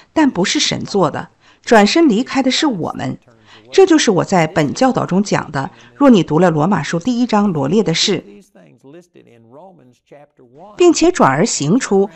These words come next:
与之对应的积极的那一面，它会让你对神在你生命中的作为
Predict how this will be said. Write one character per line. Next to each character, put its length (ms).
与 160
之 180
对 180
应 280
的 160
积 260
极 160
的 140
那 180
一 100
面， 460
它 140
会 120
让 160
你 80
对 140
神 320
在 100
你 120
生 200
命 140
中 160
的 80
作 240
为 240